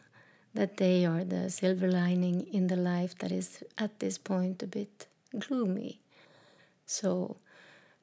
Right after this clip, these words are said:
uh, I think we can do this in a, in a different way. And my way that has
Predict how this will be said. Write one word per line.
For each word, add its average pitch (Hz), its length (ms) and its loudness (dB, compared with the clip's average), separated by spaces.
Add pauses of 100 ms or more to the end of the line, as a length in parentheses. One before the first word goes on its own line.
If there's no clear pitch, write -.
(120)
uh, 190 300 2
I 226 100 0
think 220 480 -2
we 190 140 0
can 185 180 -2
do 180 200 2
this - 340 -2
in 185 140 2
a, 180 180 0 (180)
in 196 220 0
a 180 300 -2
different 208 540 -6
way. 220 380 -8 (720)
And 202 320 4 (100)
my 202 300 4
way 190 480 2
that 185 200 0
has 185 320 0